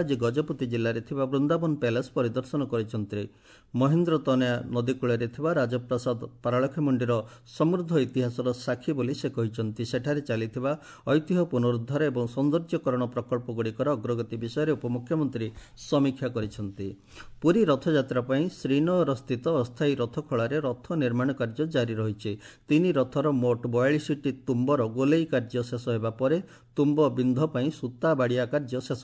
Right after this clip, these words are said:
ହୋଇଛି। ଆଜି ତୁମ୍ବ ବିନ୍ଧ ଅନୁକୂଳ ପୂଜା ସହ ତୁମ୍ବଗୁଡ଼ିକର ବିନ୍ଧ କାର୍ଯ୍ୟ ହେଉଛି। କନ୍ଧମାଳ ଜିଲ୍ଲାରୁ ପ୍ରଥମ ଥର ଲାଗି ପୁରୀ ରଥଯାତ୍ରା ପାଇଁ କାଠ ପଠାଯାଇଛି। ବାଲିଗୁଡ଼ା ବନଖଣ୍ଡ କୋଟଗଡ଼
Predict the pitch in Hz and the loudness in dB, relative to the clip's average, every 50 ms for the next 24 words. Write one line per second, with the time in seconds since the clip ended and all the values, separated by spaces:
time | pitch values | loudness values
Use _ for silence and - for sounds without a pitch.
0 | 127 113 110 104 104 - - 113 113 - - - - - - 123 131 135 135 131 | -2 0 0 -2 -4 -4 -4 -6 -6 -6 -10 -18 -16 -10 -4 -2 0 0 0 0
1 | - 151 147 151 151 170 170 160 147 135 131 127 151 156 156 131 123 120 113 120 | 2 2 4 6 8 6 6 6 6 4 4 4 4 2 2 2 2 0 0 0
2 | 127 123 120 123 123 120 127 139 139 131 - 156 165 165 - 147 127 123 120 123 | 0 0 0 0 -2 0 2 0 0 0 0 -2 -2 -2 0 0 0 2 2 2
3 | 113 117 120 135 131 - 135 127 117 117 - - - - - 131 143 151 165 160 | 0 0 -2 -2 0 0 2 2 0 -2 -6 -14 -18 -10 -2 0 2 2 4 2
4 | 190 180 - 139 120 113 123 131 123 123 113 107 117 - 117 101 - - - - | 2 0 0 -2 -2 0 -2 -2 -2 -2 -2 -4 -6 -8 -8 -10 -10 -12 -20 -20
5 | - - - - - - - - - 143 147 156 160 160 202 208 190 170 160 151 | -20 -20 -18 -16 -16 -16 -14 -8 0 2 4 4 4 4 4 4 6 6 6 6
6 | 139 131 135 127 135 147 175 180 180 - - 139 139 131 - - 202 190 196 190 | 4 4 2 2 2 2 2 0 -4 -4 -4 -4 -4 -4 -4 -4 -2 -2 -2 -2
7 | 196 - 139 127 127 123 123 123 139 165 165 - 139 135 135 139 123 123 120 120 | -2 -2 0 0 2 2 0 0 -2 -2 -2 0 0 0 2 2 0 0 -2 -2
8 | - 170 165 151 - 135 127 120 123 135 151 196 - - 127 120 120 - - 170 | -2 -2 -2 -2 -2 -2 -4 -2 -2 -4 -4 -4 -4 -4 -4 -4 -4 -4 -4 -4
9 | 160 - 117 - - 117 113 110 113 107 110 - 123 117 120 - - - - - | -2 -2 -6 -4 -2 -2 -2 -2 -4 -4 -4 -6 -6 -6 -6 -10 -16 -18 -14 -10
10 | - 110 131 135 151 180 190 180 151 147 147 170 165 139 131 135 131 135 143 127 | -4 0 2 4 6 6 6 6 6 4 4 4 4 4 2 2 2 2 0 0
11 | 120 123 120 123 143 139 - - 185 170 165 151 | 0 0 0 0 -2 -4 0 0 2 2 4 4